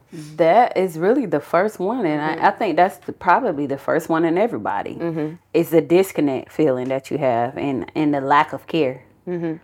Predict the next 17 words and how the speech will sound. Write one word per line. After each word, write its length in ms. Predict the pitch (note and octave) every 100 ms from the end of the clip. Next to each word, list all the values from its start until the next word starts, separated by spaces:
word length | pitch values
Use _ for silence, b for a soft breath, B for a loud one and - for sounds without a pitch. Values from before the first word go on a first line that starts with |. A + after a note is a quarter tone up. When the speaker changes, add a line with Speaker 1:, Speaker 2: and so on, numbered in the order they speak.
| _ -
Speaker 1:
Because 440 | E3+ A3+ G#3+ F#3+
you 100 | G#3
dis-, 340 | E3 E3+ E3+ - C#3+ - - _
you, 400 | D#3+ F3+ E3 -
you 280 | - - E3+
disconnected, 720 | D#3+ B3 - A3+ A3 A#3 D#3
so 160 | - D#3
you 160 | D3+
can't 280 | D3 G#3+ -
care. 340 | - B2 G2 -
Speaker 2:
Mm-hmm. 380 | E3+ E3 D#3+ F3 _ _ _ _ _ _ _ _ _ _ _ _ _ _ _ _ _ _ _ _ _ _ -
Speaker 1:
And 160 | F3+ F3+
it, 260 | D#3+ - -
I 80 |
think 220 | - C4 C4
they, 160 | A#3
like, 320 | G3 F#3+ D#3+